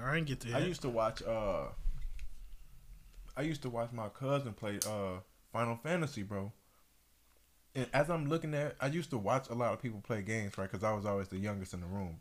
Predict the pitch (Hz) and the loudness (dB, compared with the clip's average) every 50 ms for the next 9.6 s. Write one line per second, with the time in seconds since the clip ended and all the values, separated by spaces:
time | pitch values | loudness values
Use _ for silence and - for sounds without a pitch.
0 | - - - 107 95 87 80 80 76 - - - - - - - - - - - | -10 -4 -2 0 0 0 0 0 2 2 2 2 0 -4 -6 -10 -12 -16 -18 -20
1 | - - - - - - - - - - - _ - - _ - - _ _ - | -20 -20 -20 -20 -20 -20 -20 -20 -20 -20 -20 _ -20 -20 _ -20 -20 _ _ -2
2 | - - - - - - 107 95 92 - - 101 95 92 - 95 92 92 85 - | -2 -2 -2 -12 -6 0 0 0 0 0 0 4 6 6 6 6 2 2 0 -2
3 | 90 113 104 98 - 143 131 120 - 135 123 120 127 123 117 110 98 104 123 131 | 0 0 0 2 0 0 -2 -4 -6 -8 -10 -8 -8 -8 -8 -10 -10 -8 -6 -4
4 | 139 135 131 - 123 131 135 131 127 127 123 123 127 127 123 117 117 104 104 - | -4 -4 -6 -6 -6 -6 -6 -6 -6 -6 -8 -8 -8 -8 -8 -10 -12 -12 -10 -10
5 | - - - - 101 117 123 117 95 82 - - 143 170 165 143 123 131 120 113 | -10 -10 -4 4 6 8 8 8 6 2 0 0 2 2 2 2 0 -2 -6 -6
6 | 117 127 143 151 147 127 - - 117 - - - - _ - - - - - _ | -6 -4 -4 -2 -2 -4 -6 -8 -12 -12 -12 -14 -16 _ -20 -20 -20 -20 -20 _
7 | _ _ _ - - _ _ - - - 117 - 120 135 151 156 - - 104 90 | _ _ _ -20 -20 _ _ -10 -2 -2 0 2 4 2 2 2 0 0 -2 -2
8 | 85 98 113 120 120 - - 113 110 107 101 - - - 117 110 104 101 104 113 | 2 4 4 4 4 2 0 0 2 2 0 -2 -4 -4 -4 -2 -2 -2 0 0
9 | 120 127 127 110 92 90 - - - 92 92 95 | 2 2 0 0 -4 -6 -8 -8 -6 -4 -4 -4